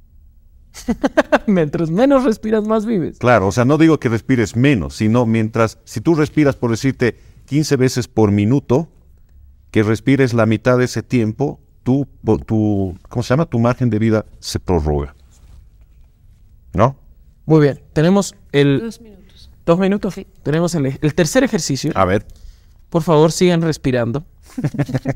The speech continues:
Speaker 1: Vamos, todos aquí. Todos, todos, todos.
Speaker 2: Ok.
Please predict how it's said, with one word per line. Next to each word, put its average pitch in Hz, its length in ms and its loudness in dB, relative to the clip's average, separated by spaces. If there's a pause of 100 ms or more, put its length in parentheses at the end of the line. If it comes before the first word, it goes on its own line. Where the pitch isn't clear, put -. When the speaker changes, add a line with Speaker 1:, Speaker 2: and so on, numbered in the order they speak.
(1500)
Speaker 1:
Vamos, 160 300 2
todos 165 260 2
aquí. 180 380 -2 (540)
Todos, 139 260 -2
todos, 139 240 -2
todos. - 320 -4 (320)
Speaker 2:
Ok. - 160 -6